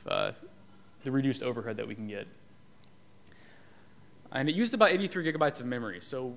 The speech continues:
we did stretch this box quite a bit, uh, but it still had plenty of room left. We just ran out of connections to open. And if you go back here, uh, it, we actually were capped at two million connections. We had about two point five million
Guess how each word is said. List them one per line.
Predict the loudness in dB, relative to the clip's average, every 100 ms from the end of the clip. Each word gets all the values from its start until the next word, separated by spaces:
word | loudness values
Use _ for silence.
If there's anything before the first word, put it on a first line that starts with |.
| -10
we | -8
did | -4 -4 -4 -10 -16 -20 -18 -10
stretch | -4 -2
this | -2 -2
box | 0 0 -2
quite | 0 0
a | 2
bit, | 0 0
uh, | 0 -2
but | -2 -4
it | -2
still | 2 4
had | 4
plenty | 2 2
of | 2
room | 0 -4
left. | -2 -4 -8 -10
We | -8
just | -8
ran | -6 -6 -4
out | -2 0
of | -2 -6
connections | -6 -6 -4 -6
to | -4
open. | -4 -4 -6 -10 -16 -20 -20 -16 -4
And | -4
if | 0
you |
go | 4 6
back | 8 8 8
here, | 2 2 4 2 0 -6 0
uh, | 4 4 4
it, | -2 2
we | 4
actually | 6 6 4 4 0 -6 -20 -12 -4
were | -2
capped | 6 8 8 4
at | -2
two | 0
million | 2 4 4 2 -2
connections. | -6 -4 -4 -2 -4 -4 -8
We | 0
had | 2 4
about | 4 2 -2 -20 -20 -20 -20 -18 -12
two | -2
point | 0 4
five | 2
million | 2 2 2 0 -2